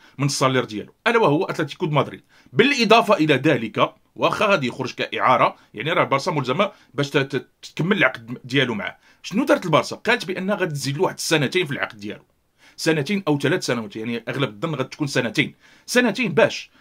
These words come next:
يشدوا داك الم-، سنتين دون الزيادة في الراتب بطبيعة الحال. غادي يبقى الراتب هو هو، داكشي اللي غتاخدو من ال ستة وعشرين غادي يبقى هو هو، ولكن غادي نزيدو حنا حتى ل-، مثلًا ثمانية وعشرين، مثلًا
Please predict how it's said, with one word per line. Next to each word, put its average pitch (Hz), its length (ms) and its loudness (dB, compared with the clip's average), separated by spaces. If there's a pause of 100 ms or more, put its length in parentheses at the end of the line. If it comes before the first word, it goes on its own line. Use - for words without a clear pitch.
(120)
يشدوا 139 360 -2
داك 190 160 -2
الم-، 147 160 -6
سنتين 143 440 -4
دون 208 300 4
الزيادة 196 480 2
في - 80 -6
الراتب 196 380 2 (280)
بطبيعة 180 320 -2
الحال. 156 320 -8 (420)
غادي 139 140 -2
يبقى 143 160 -4
الراتب 143 260 -2
هو 135 200 0
هو، 135 200 0 (600)
داكشي 127 200 -8
اللي 131 120 -2
غتاخدو 135 360 -4
من 135 140 -2
ال 131 60 -6
ستة - 200 -4
وعشرين 220 280 -2 (240)
غادي 123 120 -6
يبقى 131 180 -6
هو 135 200 0
هو، 110 300 -2 (200)
ولكن 147 240 -4
غادي 151 160 -4
نزيدو 139 220 -6
حنا 147 120 -10
حتى 143 180 -4
ل-، 170 140 -10
مثلًا 180 300 -4
ثمانية 180 240 0
وعشرين، 117 300 -2
مثلًا 147 420 -2